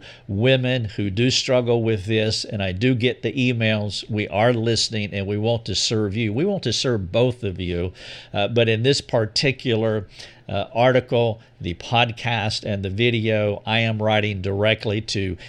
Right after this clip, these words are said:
any wife who happens to be married to a harsh man. Now, there are seven things that I want to share with you, but f-, before I share those seven essentials, there are a few complexities that I want to highlight,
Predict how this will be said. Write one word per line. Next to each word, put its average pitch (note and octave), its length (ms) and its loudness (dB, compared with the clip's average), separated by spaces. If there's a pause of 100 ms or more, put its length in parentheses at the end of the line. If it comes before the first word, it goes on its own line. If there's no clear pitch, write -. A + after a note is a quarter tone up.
(120)
any D3 260 2
wife G2 460 -2
who G#2+ 120 -4
happens A2+ 500 -4
to A2+ 100 -4
be A2 160 0
married G#2 600 -2
to G2+ 400 -2
a G#2 100 0
harsh G2+ 640 -2
man. G#2+ 540 -2 (420)
Now, C#3 120 6
there C#3+ 120 4
are C3 60 4
seven D#3 440 2
things G#2+ 520 -2
that G#2+ 140 0
I A2 100 2
want A2+ 300 -2
to A2 100 -2
share A2+ 340 0
with A2+ 340 0
you, F#2+ 160 -4
but F#2 280 -6
f-, C#3+ 80 -4 (120)
before C#3 360 2
I A#2+ 140 4
share D#3 360 2
those G#2 240 0
seven G#2+ 360 0
essentials, F#2+ 760 -4 (400)
there F3+ 220 4
are D3 260 6
a A2+ 60 0
few C#3+ 280 2
complexities G2 1080 0
that A2+ 140 2
I A2 80 2
want B2 320 0
to F#2+ 120 -2
highlight, A2 880 -2